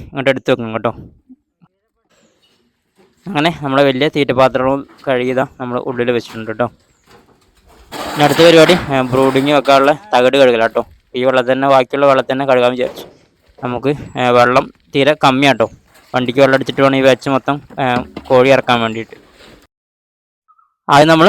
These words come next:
കുറച്ച് വെള്ളം വെച്ചിട്ട് തകിട് ആദ്യം നനച്ചായിരുന്നു. അതിൻ്റെ മുകളിൽ ഇതാ സോപ്പും പൊടി നമ്മളിങ്ങനെ തളിച്ച് പോകുന്നുണ്ട് കേട്ടോ. പിന്നെ ചൂല് വെച്ചിട്ട് നല്ല രീതിയിൽ അടിച്ച് കളയുന്നുണ്ട്. ചെറിയ കോഴിക്കാട്ടും കാര്യങ്ങളൊക്കെ അതിൽ ഒട്ടിപ്പിടിച്ചിട്ടുണ്ടാവും. അപ്പോൾ അത് ഇങ്ങനെ സരസ്വതി ഇതാ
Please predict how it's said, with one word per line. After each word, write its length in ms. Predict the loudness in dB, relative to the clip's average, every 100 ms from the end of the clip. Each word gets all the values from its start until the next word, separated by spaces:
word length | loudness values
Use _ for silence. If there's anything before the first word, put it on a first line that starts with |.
| 2
കുറച്ച് 240 | 2 2 4
വെള്ളം 180 | 4 4
വെച്ചിട്ട് 240 | 2 0 2 4
തകിട് 220 | 6 6 6
ആദ്യം 160 | 4 2
നനച്ചായിരുന്നു. 480 | -2 -2 -6 -6 -8 _
അതിൻ്റെ 180 | -16 -10 -6
മുകളിൽ 180 | -4 -4
ഇതാ 100 | -4 -6 _ _
സോപ്പും 260 | -6 -6 -4
പൊടി 140 | -4 -4
നമ്മളിങ്ങനെ 340 | -4 -6 -6 -10 -8 -4
തളിച്ച് 260 | -4 -6 -6
പോകുന്നുണ്ട് 240 | -6 -6
കേട്ടോ. 160 | -8 -10 -14 _ _ _ _ _ _ _ -14
പിന്നെ 200 | -10 -10 -4
ചൂല് 220 | -2 0 -2
വെച്ചിട്ട് 320 | -2 -6 -6 -8 -14 _ _ _
നല്ല 120 | -12 -6
രീതിയിൽ 260 | -4 -4 -6 -8 _ _ _ _ _ _ -2
അടിച്ച് 220 | -2 0 2
കളയുന്നുണ്ട്. 340 | 2 -2 -8 -16 _
ചെറിയ 200 | -8 -8 -6
കോഴിക്കാട്ടും 480 | -2 -2 0 0 0
കാര്യങ്ങളൊക്കെ 280 | -2 0 2
അതിൽ 80 | 0
ഒട്ടിപ്പിടിച്ചിട്ടുണ്ടാവും. 580 | 0 -4 -4 -4 -4 -4 -8
അപ്പോൾ 140 | -8
അത് 80 | -8 -10 _
ഇങ്ങനെ 200 | -14 -14 -8
സരസ്വതി 420 | -8 -8 -10 -6
ഇതാ 120 | -4